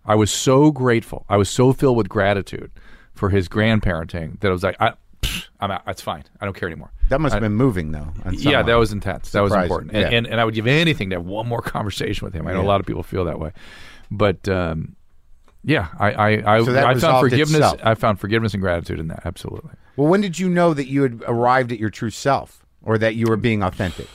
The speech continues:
Speaker 1: I, I, I, it just, a long <laughs> process. It just happened. I, I s-, noticed I was using it more in treating patients.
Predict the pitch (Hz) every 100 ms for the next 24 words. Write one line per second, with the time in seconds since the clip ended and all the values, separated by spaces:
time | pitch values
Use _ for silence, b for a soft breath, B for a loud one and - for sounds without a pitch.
0 | B B B - - 104 - 95 92 -
1 | 90 - - 104 - 104 95 - - -
2 | 87 92 98 104 104 101 98 185 117 95
3 | - 92 98 - 95 110 - 73 b b
4 | b b b 117 131 139 - 151 180 208
5 | - 127 110 123 120 110 104 104 98 98
6 | 87 104 87 90 85 - - -